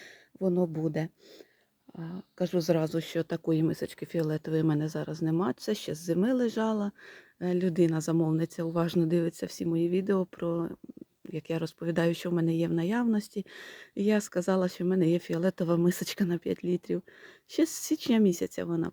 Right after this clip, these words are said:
певно, в мене була. Остання це залишилася. І придумала, сама замовниця придумала такий дизайн. Так само, як і із золотою мисочкою,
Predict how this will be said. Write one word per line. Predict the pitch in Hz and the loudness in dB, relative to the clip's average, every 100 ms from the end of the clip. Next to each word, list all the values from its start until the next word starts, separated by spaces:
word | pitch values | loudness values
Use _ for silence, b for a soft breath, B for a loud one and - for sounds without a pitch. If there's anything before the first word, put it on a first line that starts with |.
| - | -6
певно, | 170 170 | -4 0
в | 170 | 0
мене | 165 175 | 0 0
була. | 180 202 285 359 B B B B B B B B B _ | 0 2 2 0 B B B B B B B B B _
Остання | - - 165 151 170 | -4 0 0 0 -2
це | - 175 | -6 -10
залишилася. | 180 175 180 - 196 190 190 - 208 - | -8 -6 -6 -8 -10 -12 -12 -10 -10 -10
І | - 453 480 | -8 -6 0
придумала, | 294 254 285 285 247 233 214 b b b b b b b b b b | 0 6 8 8 6 2 -2 b b b b b b b b b b
сама | - 208 202 | 4 6 8
замовниця | 190 196 233 269 233 - | 6 6 8 8 6 2
придумала | 208 - 190 240 196 170 | -4 -2 0 2 2 0
такий | - - 185 - _ | -4 -8 -8 -8 _
дизайн. | 180 165 170 175 175 B B B B _ _ _ _ b b b b b b b b b b b _ _ | -6 -2 0 0 -2 B B B B _ _ _ _ b b b b b b b b b b b _ _
Так | 185 | -2
само, | - 220 190 | 4 6 6
як | 170 165 180 | 6 2 -2
і | 175 180 _ - _ _ _ _ | -2 -4 _ -20 _ _ _ _
із | 165 160 | -6 4
золотою | 170 165 165 165 160 170 - | 6 6 4 0 -2 -2 -6
мисочкою, | - 160 - - - 165 175 | -4 -4 -4 -6 -4 -4 -4